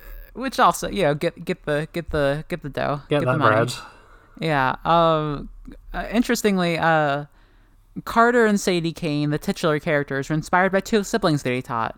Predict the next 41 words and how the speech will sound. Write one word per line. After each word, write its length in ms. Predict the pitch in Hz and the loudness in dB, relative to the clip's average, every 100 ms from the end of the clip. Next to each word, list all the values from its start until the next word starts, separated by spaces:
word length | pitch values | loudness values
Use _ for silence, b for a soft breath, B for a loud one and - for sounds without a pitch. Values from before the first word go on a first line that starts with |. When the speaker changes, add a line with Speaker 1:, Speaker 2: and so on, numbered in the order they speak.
| - | -8
Speaker 1:
uh, 320 | 151 151 143 - | -2 0 0 -2
as 200 | 165 175 | -2 0
well 160 | 190 | 2
as 100 | 190 | 2
the 120 | 160 170 | 0 0
fact 260 | 156 143 | 0 0
that 80 | 156 | 0
ancient 320 | 147 160 151 | -2 -2 -2
Eng-, 200 | 151 143 - | -2 -4 -4
Egypt 340 | 170 151 - | -4 -4 -4
was 140 | 147 139 | -4 -2
a 20 | |
multicultural 640 | 139 147 - 143 - 139 | -4 -4 -4 -4 -4 -8
society. 680 | 147 - 151 139 - 143 139 b b b b b | -8 -4 -2 -2 -6 -10 -14 b b b b b
Uh, 160 | - 160 | -2 -2
he 200 | 147 208 | 0 -2
believes 400 | 190 196 190 - | 0 0 0 -2
putting 200 | 170 165 | -2 -2
Egypt 400 | 165 165 170 160 | -2 -4 -4 -2
back 240 | 160 170 185 | 0 0 -2
into 160 | 175 | -4
the 80 | 170 | 0
realm 160 | 160 147 | 2 2
of 80 | 147 | 2
African 380 | 151 - 151 | -2 -2 -8
history 360 | 143 175 - 139 | -6 -6 -4 -4
is 80 | 127 | -4
important. 640 | 139 - 165 120 117 - - _ _ _ _ _ _ _ _ _ _ _ - - - | -6 -4 -4 -4 -10 -14 -20 _ _ _ _ _ _ _ _ _ _ _ -20 -20 -10
Uh, 280 | - 233 269 - | -4 -2 -2 -4
that's, 440 | 165 233 214 175 | -2 -2 -2 -6
so 160 | 202 196 | -6 -6
that's, 160 | - | -6
that's 300 | 180 208 208 202 | -2 -2 0 -4
interesting. 580 | 185 160 - 120 131 | -4 -6 -4 -4 -4
You 80 | 147 | -2
know, 180 | 135 135 | -2 0
that, 220 | 131 131 139 | 0 -2 -2
uh, 260 | 131 131 - | -2 -2 -2
I 60 | |
mean, 140 | 151 147 | -2 -2
it, 180 | - | -4